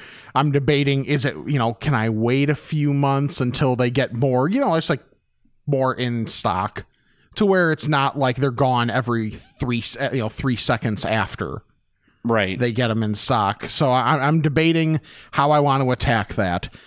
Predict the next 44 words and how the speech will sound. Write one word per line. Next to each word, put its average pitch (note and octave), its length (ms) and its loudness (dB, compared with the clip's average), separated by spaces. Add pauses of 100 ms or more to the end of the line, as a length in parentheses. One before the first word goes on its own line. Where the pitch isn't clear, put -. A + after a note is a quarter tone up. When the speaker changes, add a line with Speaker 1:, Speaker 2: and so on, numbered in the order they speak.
(240)
Speaker 1:
but G#2+ 420 -2
I C#3+ 220 2
will, D#3 360 2
I, A#2+ 120 0
'cause, - 360 -2
like, C#3+ 300 0 (640)
I'm G3 160 2
s-, A3+ 160 0
I E3+ 120 4
still G3+ 200 0
have F#3+ 180 4
the F3 60 0
P D#3 180 2
S C#3 200 0
three, A2+ 400 0 (360)
and D3 400 2
whenever, E3 1000 0
not F#3 220 0
every C#3+ 260 2
time, A#2+ 260 0
but A2 140 -2
sometimes D3+ 420 0
when C#3 140 0
I B2+ 160 0
go B2+ 260 2
over A#2 400 0
to, A2+ 400 -2
uh, G#2+ 160 0
my G2+ 140 0
mom's G3+ 340 0
house, A2 420 0 (380)
I C3 180 2
will C3 140 2
play B2 540 0
P D3+ 260 0
S B2 160 -2
four C3 420 0
with B2 280 -2
my A2 140 0
brothers, A#2 640 0 (120)
and A#2 320 -2
we'll, A2 400 -2 (400)
you D3 80 0
know, G#2+ 220 -2